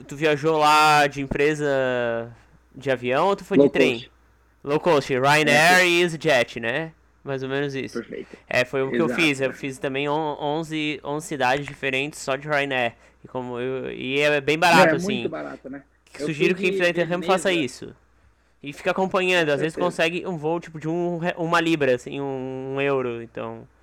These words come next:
Speaker 2: É, um exemplo, pessoal. Eu fui de Veneza pra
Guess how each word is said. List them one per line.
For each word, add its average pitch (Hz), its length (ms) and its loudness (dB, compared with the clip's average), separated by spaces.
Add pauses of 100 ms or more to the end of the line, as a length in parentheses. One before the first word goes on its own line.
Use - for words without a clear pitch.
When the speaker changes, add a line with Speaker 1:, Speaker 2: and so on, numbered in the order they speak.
(280)
Speaker 2:
É, 143 240 -4
um 165 200 -2
exemplo, 175 360 4
pessoal. 151 540 -2
Eu 143 60 -6
fui 160 320 -2
de 151 500 2
Veneza 151 760 -2 (480)
pra 123 840 -2